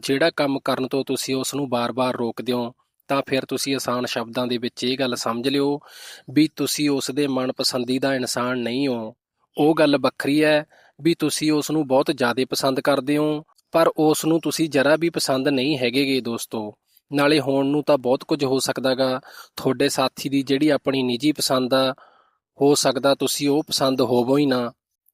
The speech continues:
ਉਹ ਕਿਸੇ ਹੋਰ ਨੂੰ ਪਸੰਦ ਕਰਦੀ ਹੋਵੇ ਜਾਂ ਕਰਦਾ ਹੋਵੇ। ਹੋ ਸਕਦਾ ਜਿਹੜਾ ਤੁਹਾਡੇ ਨਾਲ ਉਹਨਾਂ ਦਾ ਵਿਆਹ ਹੋਇਆ ਗਾ, ਉਹ ਜ਼ਬਰਦਸਤੀ ਨਾਲ ਕੀਤਾ ਗਿਆ ਹੋਵੇ ਉਸ ਦੇ ਘਰਦਿਆਂ ਵੱਲੋਂ,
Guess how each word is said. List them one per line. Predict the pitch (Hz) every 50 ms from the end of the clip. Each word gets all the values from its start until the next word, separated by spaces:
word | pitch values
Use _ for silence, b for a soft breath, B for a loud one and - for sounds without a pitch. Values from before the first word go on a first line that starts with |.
| _ -
ਉਹ | 156 151 160
ਕਿਸੇ | 160 170 151 - - 151
ਹੋਰ | 123 135 135 135 127
ਨੂੰ | 143 151 147
ਪਸੰਦ | - 143 - 139 131 127 127
ਕਰਦੀ | - 143 127 127 117 123 131 127
ਹੋਵੇ | 123 127 120 123 127 127 123 123 _ _ _ _ _ _ _
ਜਾਂ | 117 135 135 139 -
ਕਰਦਾ | - 131 123 110 113 131 123
ਹੋਵੇ। | 117 120 117 113 120 117 117 - _ _ _ _ - -
ਹੋ | 135 151 156
ਸਕਦਾ | - - 143 - 151 135 147 151 151
ਜਿਹੜਾ | 139 139 143 139 160 165
ਤੁਹਾਡੇ | - - 135 131 120 139 139
ਨਾਲ | 139 135 135
ਉਹਨਾਂ | 135 135 147 147
ਦਾ | 147 156 143
ਵਿਆਹ | 120 131 127 131 151
ਹੋਇਆ | 139 147 135 135 131 120
ਗਾ, | 131 131 131 127 135 - _ -
ਉਹ | 165 170 165
ਜ਼ਬਰਦਸਤੀ | 143 135 135 127 123 131 127 120 135 131 131 - - 143 139
ਨਾਲ | 139 135 135 131
ਕੀਤਾ | - 139 123 _ - 131 127 120
ਗਿਆ | 123 127 127 123
ਹੋਵੇ | 113 131 127 120 139 135
ਉਸ | 127 123 - 123
ਦੇ | 123 139
ਘਰਦਿਆਂ | 135 - 156 147 123 110 131 123 123
ਵੱਲੋਂ, | 117 120 117 117 123 123 120 117